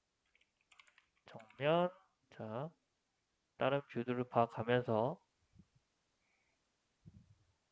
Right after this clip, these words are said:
쭉 뽑아서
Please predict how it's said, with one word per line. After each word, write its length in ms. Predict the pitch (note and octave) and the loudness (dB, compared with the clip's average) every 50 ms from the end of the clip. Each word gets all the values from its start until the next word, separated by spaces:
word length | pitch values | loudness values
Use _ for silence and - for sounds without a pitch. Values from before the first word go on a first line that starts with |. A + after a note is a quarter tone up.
| _ _ _ _ _ _ _ _ _ _ _ _ _ - - - - - - _ _ _ - - F3 - - | _ _ _ _ _ _ _ _ _ _ _ _ _ -20 -20 -20 -20 -20 -20 _ _ _ -20 -20 -20 -20 -6
쭉 240 | - D3+ E3 E3 - - - | 0 0 2 2 0 4 6
뽑아서 600 | F3 E3+ F3+ E3+ D#3+ D#3 F3 F3 E3+ D#3 - | 8 12 12 12 12 12 12 12 12 12 10